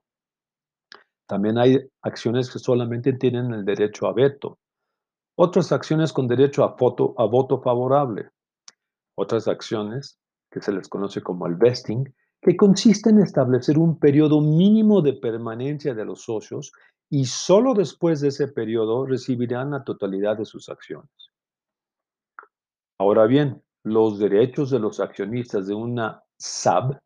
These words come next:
son los siguientes. Los accionistas que ostentan el diez por ciento de la, del capital tienen derecho a designación de consejeros, al nombramiento de comisarios,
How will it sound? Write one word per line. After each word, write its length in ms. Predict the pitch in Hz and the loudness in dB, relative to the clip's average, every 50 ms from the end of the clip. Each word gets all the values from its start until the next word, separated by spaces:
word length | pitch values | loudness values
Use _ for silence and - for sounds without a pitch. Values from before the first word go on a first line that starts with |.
| _ _ _ | _ _ _
son 340 | _ - - - 80 82 87 | _ -20 -14 -12 -12 -10 -10
los 120 | 98 98 - | -12 -12 -8
siguientes. 640 | - 117 117 139 160 175 170 175 170 - - - _ _ _ _ _ _ _ _ _ _ _ _ _ _ _ _ _ _ _ _ _ _ _ - | -8 0 2 4 4 4 2 0 -4 -8 -8 -16 _ _ _ _ _ _ _ _ _ _ _ _ _ _ _ _ _ _ _ _ _ _ _ -2
Los 140 | 151 139 - | 0 4 4
accionistas 540 | 165 - - 170 180 196 185 - 220 196 - | 2 4 6 6 6 6 6 6 4 4 6
que 160 | 196 151 135 | 6 6 6
ostentan 800 | - - - - - - - - - - 127 135 127 143 131 | 6 4 -2 -6 -4 -4 -4 -4 0 2 2 4 4 2 2
el 160 | 113 101 101 95 | 2 0 0 2
diez 220 | 107 127 127 127 | 2 2 2 2
por 180 | - - - - | -4 -6 -4 -2
ciento 400 | - 127 123 120 - 95 92 90 | -2 -4 -2 -2 -2 0 0 2
de 60 | 95 | 2
la, 260 | 104 113 123 123 - _ - | 2 2 2 0 -8 _ -4
del 220 | 107 98 98 - | -2 -2 -2 0
capital 720 | - 127 131 - - 104 - - 98 92 95 110 127 127 _ _ | 0 0 0 0 -2 -6 -2 0 2 2 2 0 -4 -12 _ _
tienen 320 | - 165 170 180 180 175 | 0 2 2 4 2 4
derecho 580 | 147 123 110 117 123 123 - - 123 104 98 104 | 2 2 4 2 0 0 -2 0 2 2 4 4
a 300 | 117 139 160 170 - _ _ _ _ _ _ _ _ | 2 2 -2 -4 -8 _ _ _ _ _ _ _ _
designación 800 | - 139 147 - - 160 135 131 117 101 - - - 117 117 123 | 0 0 0 0 -2 -4 -4 -2 -4 -6 -8 -6 -6 -6 -6 -4
de 140 | 123 117 - | -6 -6 -6
consejeros, 880 | - 98 90 82 - 92 85 - - 110 107 - - - - - _ _ _ _ _ _ _ _ _ _ _ _ | -8 -10 -10 -10 -10 -12 -12 -6 -2 -2 -2 -2 -4 -12 -12 -20 _ _ _ _ _ _ _ _ _ _ _ _
al 220 | - 113 120 123 | -6 -2 0 0
nombramiento 680 | 127 127 127 123 127 131 127 131 139 151 160 - 175 | 2 2 2 4 4 4 4 4 0 0 0 0 0
de 140 | 143 139 120 | -2 -2 -2
comisarios, 880 | - 104 95 92 87 - - 120 120 127 117 95 - - - - _ | -2 -6 -6 -6 -8 -6 -2 0 2 2 2 -2 -6 -8 -12 -20 _